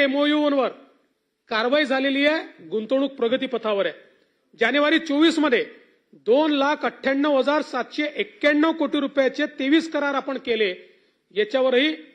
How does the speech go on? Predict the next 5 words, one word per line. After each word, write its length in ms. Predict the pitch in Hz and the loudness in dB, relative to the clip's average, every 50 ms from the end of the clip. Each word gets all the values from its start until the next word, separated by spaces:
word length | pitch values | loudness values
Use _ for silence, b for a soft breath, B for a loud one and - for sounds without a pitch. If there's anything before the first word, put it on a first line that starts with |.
| _ _ - | _ _ -6
वेगवेगळ्या 400 | 202 220 214 240 247 214 254 269 | -6 -6 -2 -2 -2 -2 -2 -4
टप्प्यांमध्ये 600 | 262 254 196 - - - 226 226 220 220 226 247 | -4 -8 -14 -14 -10 -10 -10 -8 -8 -8 -8 -8
कारवाई 340 | 240 214 196 196 202 226 220 | -8 -10 -12 -10 -8 -10 -10
चाललेली 440 | 220 - 196 185 190 214 220 233 240 | -10 -10 -14 -8 -6 -6 -4 -2 -2
आहे. 240 | 226 202 233 269 | -2 2 2 2